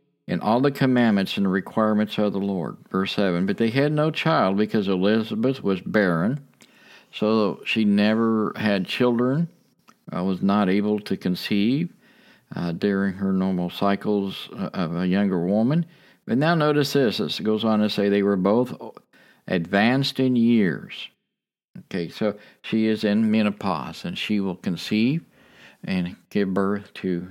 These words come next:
John the Baptist. So, uh, the Bible makes this, I, I think, pretty clear if you really wanna look through all those. But, uh, that this is just a normal thing that women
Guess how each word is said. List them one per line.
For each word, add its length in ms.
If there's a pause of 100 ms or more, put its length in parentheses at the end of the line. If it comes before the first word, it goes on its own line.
(120)
John 280
the 80
Baptist. 580
So, 300 (480)
uh, 220 (580)
the 100
Bible 840
makes 500
this, 300 (400)
I, 180
I 140
think, 280
pretty 260
clear 480
if 120
you 160
really 360
wanna 340 (100)
look 260
through 280
all 160
those. 400 (480)
But, 280
uh, 260 (640)
that 280 (120)
this 300
is 80
just 240
a 100
normal 400
thing 300
that 140
women 360